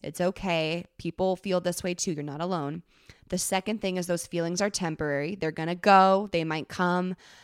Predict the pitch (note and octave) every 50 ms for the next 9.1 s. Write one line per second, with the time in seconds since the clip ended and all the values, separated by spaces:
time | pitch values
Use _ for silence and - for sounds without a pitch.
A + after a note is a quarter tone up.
0 | - - - - - F3 E3+ F3+ E3+ E3+ E3+ - E3+ E3+ E3+ E3+ E3+ E3 D#3+ D#3+
1 | D#3+ E3 D3 - - - G3 G3 G3 G3 G3 G3 G3 G3 G3 G3 G3 - - -
2 | - - - - - - B3+ B3 A#3+ A#3 A3+ A3+ A3 F#3+ F3+ F#3 F#3 F#3+ G3 F#3+
3 | G#3 A3 A#3 A#3+ A#3 - G#3+ F#3+ F3 E3+ F3 - - _ _ _ _ _ _ _
4 | - - F#3+ F#3 F#3 F#3+ G#3 A3 A#3 A#3 A#3+ A#3 A3 A3 A#3 A#3 A#3 G#3+ F3 D#3+
5 | D3+ D#3 E3 E3+ E3 F3 F3 - - - D#3 C3 B2+ C#3+ - A#1 - - - -
6 | - - E3 D#3+ D#3 D#3 D#3+ F3 F3 F3 F3 - - - G3 F#3+ F#3+ F#3+ G3+ A3+
7 | C4 - _ _ _ _ _ _ - E3+ E3+ E3+ E3+ E3+ E3 E3 E3 E3+ - -
8 | E3+ E3 E3 F3+ F3+ - C4 A#3 - G3+ E3+ F3 - - F2 D2+ - - - -
9 | _